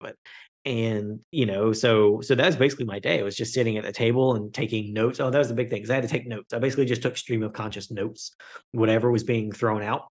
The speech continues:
<clears throat> And we just kept these giant <laughs> documents of just stream of consciousness, of just thoughts and questions and, and, and, and all that. And we actually, on our podcast, go through those old notes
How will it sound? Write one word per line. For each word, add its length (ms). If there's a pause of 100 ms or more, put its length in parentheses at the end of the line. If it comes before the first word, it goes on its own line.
<clears throat> 200
And 360
we 80
just 200
kept 120
these 180
giant 580 (180)
<laughs> 100 (380)
documents 680 (100)
of 300
just 360 (200)
stream 380
of 120
consciousness, 760
of 140
just 320 (160)
thoughts 360
and 140
questions 760
and, 220 (480)
and, 380
and, 580
and 220
all 280
that. 200
And 120
we 120
actually, 400
on 240
our 180
podcast, 600
go 200
through 340
those 240
old 260
notes 500